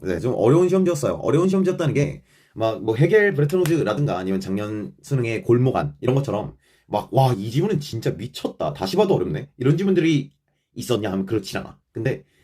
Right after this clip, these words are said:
이렇게 멘탈 흔들 장치가 굉장히 많았고,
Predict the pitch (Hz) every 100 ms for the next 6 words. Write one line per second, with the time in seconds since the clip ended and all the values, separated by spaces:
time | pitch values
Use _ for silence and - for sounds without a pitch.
0 | - 180 147 190 - _ _ 123 143 147
1 | 196 180 202 196 190 127 104 - 127 147
2 | 175 120 78 95 180